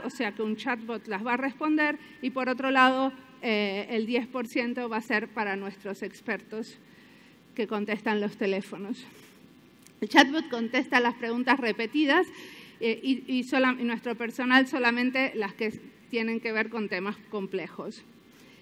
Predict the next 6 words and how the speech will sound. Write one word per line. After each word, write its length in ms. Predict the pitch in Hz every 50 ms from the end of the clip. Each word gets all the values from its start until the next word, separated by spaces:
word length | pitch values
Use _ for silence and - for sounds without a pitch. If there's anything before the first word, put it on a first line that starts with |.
| - - -
Entonces, 500 | 254 277 320 294 254 233 - - - -
¿cómo 260 | - 311 320 359 349
estamos 360 | - - 330 311 302 302 320
diseñando 580 | 330 359 - - 277 240 254 254 262 254 247 240
ese 240 | 262 - 262 220
chatbot? 520 | - - - 175 185 - 208 214 269 311